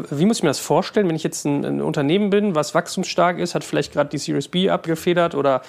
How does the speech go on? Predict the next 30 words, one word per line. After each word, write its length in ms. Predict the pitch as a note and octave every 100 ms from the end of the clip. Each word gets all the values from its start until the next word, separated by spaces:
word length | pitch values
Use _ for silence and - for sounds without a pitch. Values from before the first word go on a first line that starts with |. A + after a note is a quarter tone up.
| - - -
vielleicht 400 | - - C#3 D#3+
auch 40 |
die 80 | C#3
Series 320 | - B2 -
A 180 | D#3+ G3
und 80 | E3
interessiert 340 | D#3 C#3 D#3+
sich 120 | D3+
für 100 | -
Payment, 420 | - - D#3 G#3+ -
komme 180 | D#3
ich 60 | E3
dann 120 | C#3+
zu 200 | - -
euch 380 | C3 D3+ C4 C#4
und 140 | D#3
lasse 200 | D3+ D#3
mir 120 | E3+ D#3+
von 100 | C#3+
euch 160 | D#3
das 140 | D#3+ -
Payment 360 | - E3 A3
abwickeln 360 | G#3 - A#3+ C4+
oder 120 | E3+
wie 60 | D3
muss 140 | C#3
ich 60 | -
mir 60 |
das 100 | B2+
vorstellen? 380 | - B2+ - C#3